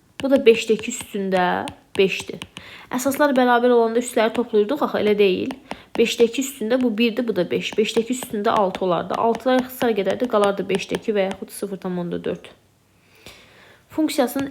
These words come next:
ən böyük qiymətini tapmaq lazımdır. Bu kəsrin ən böyük qiymət alması üçün məxrəc ən kiçik qiymət almalıdır. Məxrəcin də ən kiçik qiymət alması üçün düstur necə idi? N bərabər idi dörd A C minus B kvadratı bölünsün dörd A.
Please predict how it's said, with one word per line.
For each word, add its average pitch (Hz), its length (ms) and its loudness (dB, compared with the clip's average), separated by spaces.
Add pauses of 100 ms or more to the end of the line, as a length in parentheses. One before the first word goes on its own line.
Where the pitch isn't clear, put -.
ən 233 160 2
böyük 196 240 2
qiymətini 190 400 -2
tapmaq 185 380 -4
lazımdır. - 500 -6 (440)
Bu 226 240 2
kəsrin 208 540 -2 (100)
ən 254 220 4
böyük 220 180 6
qiymət 208 320 -4
alması 196 480 -2
üçün 214 320 -4
məxrəc 240 400 -2
ən 226 220 0
kiçik - 260 -6
qiymət 185 320 -2
almalıdır. 170 560 -4
Məxrəcin 247 460 -2
də - 100 0
ən 240 160 -2
kiçik - 240 -6
qiymət 214 320 -2
alması 196 400 -4
üçün 208 300 -6 (420)
düstur 226 320 -2
necə 190 300 0
idi? 180 100 -4
N 233 240 0
bərabər 196 480 2
idi 185 220 -4
dörd 214 260 6
A 196 80 2
C 202 240 -4
minus 202 380 -4
B 202 120 4
kvadratı 185 540 -2
bölünsün 202 480 2
dörd 180 240 0
A. 175 80 -4